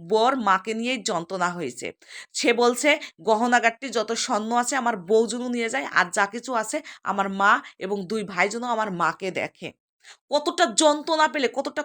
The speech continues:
কষ্ট পেলে এই চিঠিটা লিখে গেছে। আমি মনে করি যেসব মায়েরা, কুকীর্তি মেয়েরা এইভাবে স্বামীর সাথে অত্যাচার, নির্যাতন করতেছেন, ভালো হয়ে যান।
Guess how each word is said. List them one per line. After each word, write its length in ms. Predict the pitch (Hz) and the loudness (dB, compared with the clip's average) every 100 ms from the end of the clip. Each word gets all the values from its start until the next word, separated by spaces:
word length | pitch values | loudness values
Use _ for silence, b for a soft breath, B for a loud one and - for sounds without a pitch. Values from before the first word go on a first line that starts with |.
| - | -4
কষ্ট 280 | 294 - 294 | -4 -4 -6
পেলে 240 | 285 240 | -6 -4
এই 100 | 226 - | -6 -10
চিঠিটা 360 | 233 233 - | -10 -8 -4
লিখে 300 | 202 170 - | -4 -4 -6
গেছে। 280 | 147 156 - 160 _ _ _ _ _ _ _ _ _ _ | -8 -8 -12 -14 _ _ _ _ _ _ _ _ _ _
আমি 240 | 190 220 269 | 0 2 2
মনে 240 | 262 262 | 2 2
করি 220 | 262 254 294 B - | 2 2 2 B -6
যেসব 360 | 180 247 277 233 | 0 2 4 4
মায়েরা, 440 | 226 226 240 240 | 4 4 4 2
কুকীর্তি 460 | 233 254 277 269 262 | 0 -8 -12 -8 -4
মেয়েরা 420 | 247 233 247 220 220 B | 2 2 4 2 2 B
এইভাবে 400 | - 240 262 233 247 | 0 2 2 2 2
স্বামীর 320 | 240 220 240 | 2 0 0
সাথে 260 | 262 247 | -4 -4
অত্যাচার, 540 | - - - 254 254 247 | -2 -2 -2 -6 -2 -2
নির্যাতন 540 | 233 196 269 254 262 240 | -2 -2 2 2 0 -4
করতেছেন, 480 | 240 - 254 240 165 B - 151 | -8 -8 -4 -4 -4 B -18 -6
ভালো 280 | 190 226 | 2 4
হয়ে 260 | 233 233 175 | 4 2 0
যান। 200 | 170 104 | 0 -6